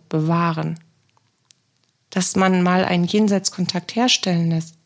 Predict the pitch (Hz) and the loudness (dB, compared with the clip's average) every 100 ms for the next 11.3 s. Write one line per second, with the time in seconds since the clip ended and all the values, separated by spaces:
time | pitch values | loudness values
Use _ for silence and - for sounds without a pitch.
0 | - 202 190 185 - 185 170 - 185 165 | -2 0 0 -2 -2 -2 -2 0 0 0
1 | - - - 196 190 - 220 220 196 175 | -2 -2 0 2 2 2 2 2 0 2
2 | 175 175 202 185 165 - - - 185 185 | 0 0 -2 -2 -2 -6 -16 -8 -2 2
3 | 214 214 202 202 214 - - _ 214 208 | 4 2 2 2 0 -4 -20 _ 0 2
4 | - 196 190 _ - 214 196 185 180 - | 0 -2 -4 _ -2 0 2 0 -2 0
5 | - 247 294 277 180 175 180 175 180 170 | 0 4 4 4 2 2 0 0 0 0
6 | 165 185 175 165 - 170 160 - - _ | 0 0 0 0 -4 -4 -12 -18 -20 _
7 | _ _ _ _ - - - - 202 214 | _ _ _ _ -12 -10 -10 -6 -2 2
8 | 240 262 - - 170 180 - 175 170 170 | 4 2 0 -2 -2 -4 -2 0 2 2
9 | 240 - - 196 190 165 180 196 175 175 | 0 0 0 0 2 2 -2 -2 -2 -2
10 | 175 170 180 180 - 196 180 - - 170 | -6 -6 -6 -4 -2 0 0 -2 -4 -4
11 | 160 165 | -4 -4